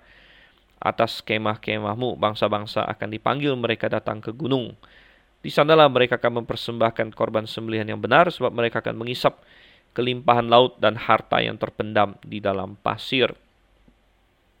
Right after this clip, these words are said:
Oke, jadi Zebulon dan Isakar di sini disebut secara bersamaan atau berdekatan oleh Musa. Dan nanti kita akan melihat bahwa, eh,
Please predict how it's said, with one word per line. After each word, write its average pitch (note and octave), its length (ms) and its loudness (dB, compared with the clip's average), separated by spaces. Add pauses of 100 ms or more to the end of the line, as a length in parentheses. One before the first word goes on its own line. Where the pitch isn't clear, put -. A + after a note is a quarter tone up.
(320)
Oke, - 320 -8
jadi B2 240 -6
Zebulon D3 640 4
dan A2 160 4
Isakar A2+ 560 0
di G#2+ 80 -8
sini B2+ 400 -4 (560)
disebut G#2+ 1400 -4 (560)
secara G#2+ 400 -2
bersamaan G#2+ 480 0
atau G#2 160 -4
berdekatan G#2+ 800 0
oleh G#2 240 -4
Musa. E3+ 560 2 (960)
Dan G#2+ 680 4 (920)
nanti C4 320 2
kita A#2+ 240 0
akan A2+ 220 0
melihat A2 340 0
bahwa, C3 600 4 (1080)
eh, A#2+ 640 0